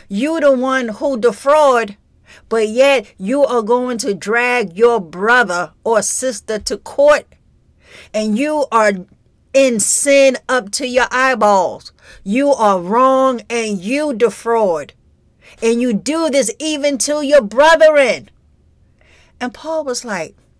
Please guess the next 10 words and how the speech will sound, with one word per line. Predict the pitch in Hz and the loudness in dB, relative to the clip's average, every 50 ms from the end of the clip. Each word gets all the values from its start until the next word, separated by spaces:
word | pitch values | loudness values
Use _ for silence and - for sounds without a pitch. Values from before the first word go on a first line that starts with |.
| _ _ _ _ _ _ _ _ _ | _ _ _ _ _ _ _ _ _
"Do | - 269 285 | -8 -6 -6
you | 302 285 285 285 277 277 | -6 -6 -6 -6 -6 -6
not | 262 254 240 240 214 | -6 -4 -6 -6 -6
know | 208 226 226 220 196 156 135 - _ _ _ _ _ _ _ _ - - - - | -6 -6 -6 -6 -6 -6 -8 -12 _ _ _ _ _ _ _ _ -20 -20 -20 -10
that | - 247 254 262 226 208 | -4 -4 -2 -2 -4 -4
the | - 254 254 - | -4 -2 -2 -2
unrighteous | - 254 247 233 226 226 226 240 247 247 247 247 226 202 - - - 190 160 139 - - - - - - | 0 0 0 0 0 -2 0 2 4 4 4 2 0 -2 -6 -8 -8 -6 -6 -6 -6 -10 -16 -18 -20 -12
will | - 202 202 269 277 269 254 233 | -8 -4 2 4 6 6 6 4
not | 208 220 226 240 240 240 247 254 254 - _ _ - | 0 0 0 2 2 4 2 2 0 -2 _ _ -4
inherit | 277 277 269 - - - - 254 226 220 214 220 240 240 - | -2 -2 -2 -2 -4 -8 -4 -2 0 2 4 4 4 4 2